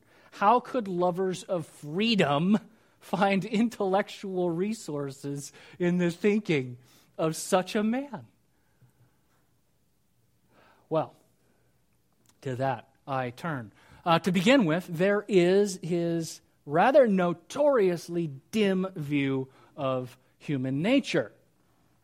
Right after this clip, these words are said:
Far from human dysfunction being something external to us, Calvin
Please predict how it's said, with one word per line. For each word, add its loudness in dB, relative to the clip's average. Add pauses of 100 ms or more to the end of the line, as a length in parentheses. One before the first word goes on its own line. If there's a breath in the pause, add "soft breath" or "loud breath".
(1200 soft breath)
Far 6
from 4
human 2
dysfunction -2
being -2
something -6
external -2
to -6
us, -10
Calvin -2